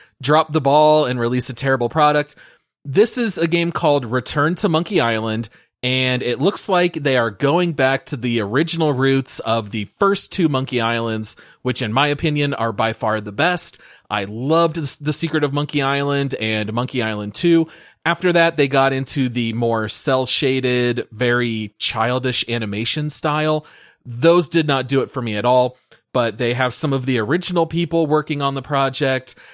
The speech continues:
I love combining a pirate adventure with all the humor. I absolutely loved Monkey Island growing up. In fact, I would go as far as to say Monkey Island was my first favorite video game.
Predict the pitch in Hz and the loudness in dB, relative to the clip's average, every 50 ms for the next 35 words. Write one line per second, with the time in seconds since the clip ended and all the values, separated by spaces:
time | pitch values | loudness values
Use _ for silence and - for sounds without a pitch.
0 | - - _ _ _ _ _ - 117 123 123 123 120 113 - 110 113 113 120 123 | -20 -20 _ _ _ _ _ 0 2 2 4 2 2 0 -2 -2 -4 0 0 2
1 | 131 139 127 - - - 160 147 139 131 131 135 143 143 143 139 139 135 127 - | 2 2 0 -2 -4 -4 -2 2 2 2 2 2 0 0 0 0 0 -2 -2 -4
2 | - - - 113 110 110 - - - - 131 135 147 156 139 - 139 139 131 135 | -6 -4 -4 -2 -2 -2 -4 -4 -4 -2 0 2 2 2 2 2 0 -2 0 0
3 | 131 139 131 - - 151 143 143 139 123 127 123 - 127 120 117 107 107 101 - | -2 -2 -2 -2 0 2 2 2 2 0 -2 -2 0 0 0 0 0 -4 -8 -6
4 | - - 180 185 185 185 185 185 185 180 180 - _ _ _ _ _ _ _ _ | -2 0 0 2 2 2 2 2 2 2 0 -4 _ _ _ _ _ _ _ _
5 | _ _ _ _ _ - 165 190 - 202 190 - - _ _ _ - - 160 165 | _ _ _ _ _ 0 2 4 4 4 4 2 0 _ _ _ 0 2 2 2
6 | 160 135 - - - 151 147 139 127 131 127 120 120 127 139 139 127 120 131 131 | 2 0 -2 -2 0 0 2 2 2 2 0 0 2 2 2 2 2 0 -2 -2
7 | 131 131 - 135 127 120 123 123 120 123 120 117 127 117 113 117 117 123 123 123 | -2 -2 0 0 0 0 0 0 -2 -2 -4 -2 0 0 0 0 0 0 0 0
8 | 120 - - 120 123 - - 147 135 131 - - - 131 139 147 170 175 180 160 | 0 -2 -6 -8 -6 -2 0 2 2 2 0 -2 -2 0 2 2 4 2 2 2
9 | 156 156 139 131 123 - - 131 120 117 113 113 - - 120 - - - 120 113 | 2 2 2 2 0 0 0 2 2 2 0 -2 -4 -4 -4 -4 -2 -2 -2 -2
10 | 113 120 135 156 156 - 151 135 127 127 127 127 123 113 110 110 117 117 - 123 | 0 0 -2 -2 0 0 0 0 0 0 -2 -2 -4 -4 -4 -2 -2 -2 -2 -2
11 | 120 113 113 - - - 135 123 120 117 110 - - - - - - - - - | -4 -4 -4 -6 -4 -2 0 0 0 0 -2 -4 -6 -6 -8 -12 -18 -20 -8 -2
12 | - 135 123 120 104 110 113 107 104 - 104 104 117 101 95 95 95 104 107 71 | 0 0 0 0 -2 -4 -4 -4 -6 -6 -10 -10 -8 -8 -8 -8 -10 -12 -14 -16
13 | 58 50 - - | -18 -18 -20 -20